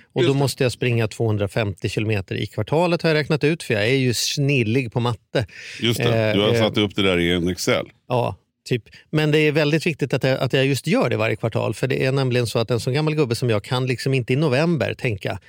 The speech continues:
Speaker 1: "Nu ska jag springa dubbelt så mycket för att gå ikapp det som jag ligger efter." Utan, så det är ett bra mål, för man kan inte,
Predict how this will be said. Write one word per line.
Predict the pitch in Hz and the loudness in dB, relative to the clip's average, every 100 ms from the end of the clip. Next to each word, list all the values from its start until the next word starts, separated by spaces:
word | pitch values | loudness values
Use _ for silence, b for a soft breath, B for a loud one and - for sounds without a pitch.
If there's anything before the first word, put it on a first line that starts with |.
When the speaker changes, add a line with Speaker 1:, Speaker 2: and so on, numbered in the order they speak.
| B B | B B
Speaker 1:
"Nu | 139 104 | -2 -2
ska | - 135 | -2 -4
jag | |
springa | - 185 190 | 0 0 0
dubbelt | 117 151 123 98 180 | 0 2 0 0 -4
så | - 170 | 0 0
mycket | 160 - 113 110 - | 0 0 -2 -2 -2
för | 131 120 | 0 0
att | 110 | 2
gå | 117 | -2
ikapp | - 185 - - | 0 -4 -6 -6
det | 117 | -4
som | - 107 | -2 -2
jag | |
ligger | 107 131 | 0 -2
efter." | 175 - - 110 | -2 -6 -10 -6
Utan, | 110 120 117 117 | -4 -2 -4 -4
så | 120 143 | -6 -2
det | 143 | 0
är | |
ett | 131 | 0
bra | 185 208 | 0 2
mål, | 151 107 113 | 2 0 -2
för | 131 | -2
man | 131 | -2
kan | - 175 | 0 0
inte, | 143 123 | 0 -2